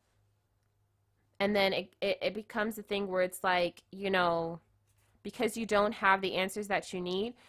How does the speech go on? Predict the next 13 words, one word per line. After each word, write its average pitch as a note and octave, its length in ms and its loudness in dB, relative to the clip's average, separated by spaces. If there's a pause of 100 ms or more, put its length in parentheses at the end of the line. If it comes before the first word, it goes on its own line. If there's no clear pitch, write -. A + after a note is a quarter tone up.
(200)
you G3+ 140 -4
make G3 260 -2
up F3+ 260 0
these F#3+ 260 -8
stories F3+ 500 -4
in E3+ 140 -8
your E3 100 -4
own D#3 200 -4
head A#3+ 360 -2
about F3 320 -2
a E3+ 40 -14
certain E3 360 -8
situation. - 960 -12